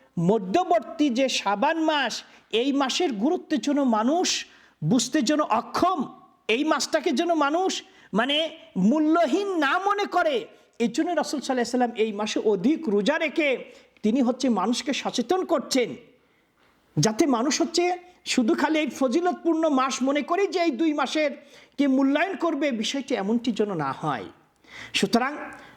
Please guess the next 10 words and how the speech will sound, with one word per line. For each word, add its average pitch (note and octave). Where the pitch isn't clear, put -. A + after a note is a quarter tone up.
মানুষ A3+
যাতে A3
এই B3
দুই C4+
মাসকে C#4
নিয়েই C#4+
বেশি D4
ব্যস্ত C4
না A3+
থাকে, E4+